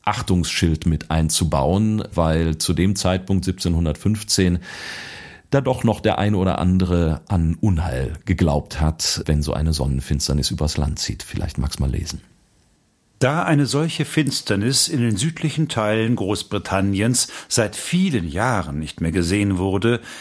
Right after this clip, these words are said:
Speaker 2: hielt ich es nicht für unangebracht, der Öffentlichkeit einen Bericht darüber zu geben,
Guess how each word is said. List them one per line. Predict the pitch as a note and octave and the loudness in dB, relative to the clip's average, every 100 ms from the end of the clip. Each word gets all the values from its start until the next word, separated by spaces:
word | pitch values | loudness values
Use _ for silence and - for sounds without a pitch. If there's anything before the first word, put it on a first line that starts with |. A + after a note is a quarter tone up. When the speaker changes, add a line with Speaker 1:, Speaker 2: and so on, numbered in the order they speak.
| - - | -18 -10
Speaker 2:
hielt | - F#3+ F3+ | 0 0 2
ich | C#3+ D#3 | -2 0
es | C3 | 0
nicht | C#3+ D3 - | 0 0 -4
für | - B2+ | -2 0
unangebracht, | B2 D3 A#2 F2+ F#2 F2+ F2+ G#2+ - - - - - | 2 2 2 0 -2 0 2 0 -2 -14 -20 -8 0
der | G#2+ G#2 | 2 2
Öffentlichkeit | E3+ E3 D3 C3+ A2+ - G#2 G2+ - | 0 0 -2 -2 -2 -2 -2 -2 -2
einen | F#2+ F#2 F2+ | -2 0 0
Bericht | G2+ G2+ - - | 0 0 -4 -4
darüber | D#2 D#2 D#2 | -4 -2 -4
zu | - F#2+ | -2 -2
geben, | F2+ G2+ G#2+ A#2 | 2 2 2 0